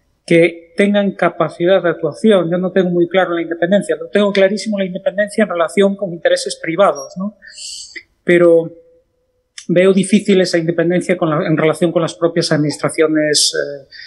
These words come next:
administraciones públicas, porque además creo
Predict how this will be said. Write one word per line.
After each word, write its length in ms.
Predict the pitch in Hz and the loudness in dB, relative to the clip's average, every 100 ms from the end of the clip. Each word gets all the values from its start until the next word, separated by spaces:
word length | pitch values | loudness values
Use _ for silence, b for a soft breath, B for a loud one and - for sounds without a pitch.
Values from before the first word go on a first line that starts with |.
| B - | B 0
administraciones 960 | 156 160 151 - 147 160 156 151 - | 4 4 4 -2 0 2 2 2 0
públicas, 440 | 214 185 156 147 139 | 2 4 2 -2 -2
porque 220 | - 190 | 0 2
además 280 | 185 208 - | 4 4 4
creo 360 | 214 202 170 | 2 4 2